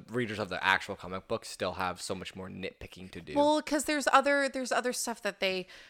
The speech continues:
Speaker 2: had, and again, too, like, the context that I talk about the Black Freighter with
Speaker 1: R-,
Speaker 2: Ozymandias'
Speaker 1: yeah,
Speaker 2: plot.
Speaker 1: no, I g-, I
Speaker 2: They're,
Speaker 1: get that, I get
Speaker 2: they're
Speaker 1: that.
Speaker 2: missing out on that stuff. They don't like the, "It was Doctor Manhattan is a threat," as opposed to this random alien.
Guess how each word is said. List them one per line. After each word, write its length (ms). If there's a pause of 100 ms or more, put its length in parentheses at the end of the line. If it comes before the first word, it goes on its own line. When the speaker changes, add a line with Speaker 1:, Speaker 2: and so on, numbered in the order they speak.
Speaker 2:
had, 200
and 160
again, 260
too, 160
like, 180
the 60
context 440
that 100
I 40
talk 200
about 180
the 60
Black 260
Freighter 380
with 160
Speaker 1:
R-, 100
Speaker 2:
Ozymandias' 380
Speaker 1:
yeah, 260
Speaker 2:
plot. 160
Speaker 1:
no, 120
I 200
g-, 160
I 140
Speaker 2:
They're, 100
Speaker 1:
get 220
that, 240
I 100
get 200
Speaker 2:
they're 120
Speaker 1:
that. 60
Speaker 2:
missing 320
out 80
on 160
that 220
stuff. 360
They 140
don't 260
like 400
the, 300 (340)
"It 120
was 160
Doctor 280
Manhattan 680
is 180
a 60
threat," 280
as 160
opposed 280
to 80
this 240
random 400
alien. 560